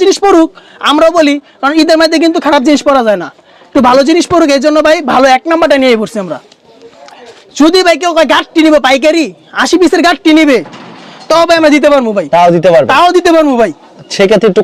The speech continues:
Speaker 2: কম থাকবে দামটা, না?
Speaker 1: হ্যাঁ ভাই, সেক্ষেত্রে ভাই দাম কম থাকবে। আশি পিসের গাড়িটি যদি ক-,
Speaker 2: আচ্ছা।
Speaker 1: কাইটটা সুন্দর করে ইয়ে করে দিতে হবে, সেক্ষেত্রে আমরা দিতে পারবো, কোনো সমস্যা নেই ভাই।
Speaker 2: এগুলি লং কত রূপ থাকবে
Speaker 1: ভাই, লং
Speaker 2: দাদা?
Speaker 1: থাকবে ভাই সাতচল্লিশ plus।
Speaker 2: সাতচল্লিশ plus।
Speaker 1: এই যে ভাই, মার্শালাইজ করা সালোয়ার থাকবে।
Speaker 2: আর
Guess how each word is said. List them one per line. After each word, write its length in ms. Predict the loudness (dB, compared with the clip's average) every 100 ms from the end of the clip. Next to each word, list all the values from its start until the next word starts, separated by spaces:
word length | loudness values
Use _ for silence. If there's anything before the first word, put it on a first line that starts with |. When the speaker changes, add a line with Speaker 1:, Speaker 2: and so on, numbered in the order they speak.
| 2
Speaker 2:
কম 100 | 0
থাকবে 240 | 0 0 0
দামটা, 280 | 0 -2 -2
না? 80 | 2
Speaker 1:
হ্যাঁ 180 | 2 2
ভাই, 100 | -2
সেক্ষেত্রে 320 | -2 0 2 2
ভাই 80 | 0
দাম 80 | 0
কম 80 | 0 0
থাকবে। 140 | 0
আশি 200 | 0 0
পিসের 200 | 0 0 0
গাড়িটি 260 | -2 -2 -6
যদি 180 | -4 -2
ক-, 40 |
Speaker 2:
আচ্ছা। 300 | -2 -4 -10
Speaker 1:
কাইটটা 440 | -6 -2 -2 0 0 -2 _ -20 -8 -2
সুন্দর 240 | 0 2 2
করে 140 | 2 0
ইয়ে 80 | 0
করে 120 | 0
দিতে 160 | 0 0
হবে, 120 | -2 -2
সেক্ষেত্রে 340 | -2 -2 0 0
আমরা 120 | 0 0
দিতে 120 | 2
পারবো, 160 | 0 -2 -2
কোনো 100 | 0
সমস্যা 240 | 2 0 0
নেই 80 | -2
ভাই। 120 | -2 -4
Speaker 2:
এগুলি 180 | 0 2 2
লং 80 | 2 2
কত 100 | 0 0
রূপ 120 | -4
থাকবে 120 | -2 0
Speaker 1:
ভাই, 80 |
লং 140 | 2 0
Speaker 2:
দাদা? 60 | 0
Speaker 1:
থাকবে 120 | 0
ভাই 80 | 0 -2
সাতচল্লিশ 400 | -2 0 0 0
plus। 200 | 0 0 -2
Speaker 2:
সাতচল্লিশ 340 | -6 -6 -8 -8 -6
plus। 140 | -2 0
Speaker 1:
এই 60 | 0
যে 40 |
ভাই, 180 | 0 0 -4 _ _ _ _ _ _ -12 -4
মার্শালাইজ 380 | -4 0 0 0 0
করা 120 | -2
সালোয়ার 220 | 2 0 0
থাকবে। 280 | -2 -2 -4 -8 -20 -20 _
Speaker 2:
আর 80 | -12